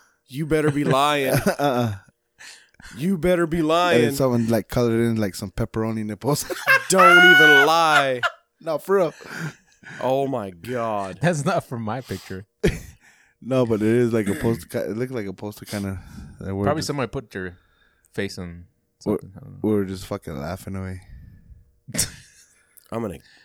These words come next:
Speaker 1: oh, man, I'm gonna punch somebody. <laughs>
Speaker 2: Like, literally, I just went into one oh three yesterday.
Speaker 1: I'm gonna Will Smith somebody.
Speaker 2: Oh, I'm just coming in your face.
Speaker 3: But
Speaker 1: Oh
Speaker 3: that's
Speaker 1: my God.
Speaker 3: <laughs> that's another way to deal with your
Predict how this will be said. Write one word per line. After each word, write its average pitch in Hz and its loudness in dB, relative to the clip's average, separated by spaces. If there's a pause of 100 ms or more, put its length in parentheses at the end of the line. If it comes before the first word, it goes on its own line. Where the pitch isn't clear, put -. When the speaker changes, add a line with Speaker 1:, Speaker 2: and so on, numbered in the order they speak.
Speaker 1:
oh, 117 -4
man, 101 -6
I'm 113 -8
gonna 113 -10
punch - -12
somebody. 87 -16 (260)
<laughs> - 0 (1700)
Speaker 2:
Like, 123 0
literally, 143 2
I 127 4
just 117 -2
went 117 2
into 110 -6
one 110 -4
oh 107 -4
three 104 -8
yesterday. 95 -10
Speaker 1:
I'm 131 -6
gonna 104 -4
Will 170 2
Smith 202 2
somebody. 156 2 (180)
Speaker 2:
Oh, 359 -4
I'm 359 4
just - 0
coming 370 2
in 359 -4
your 392 2
face. - -2 (440)
Speaker 3:
But 110 -4
Speaker 1:
Oh - 0
Speaker 3:
that's 143 0
Speaker 1:
my 180 2
God. 151 -4
Speaker 3:
<laughs> - -18
that's 131 -2
another 127 0
way 139 0
to 120 -8
deal 110 -4
with 110 -8
your 101 -4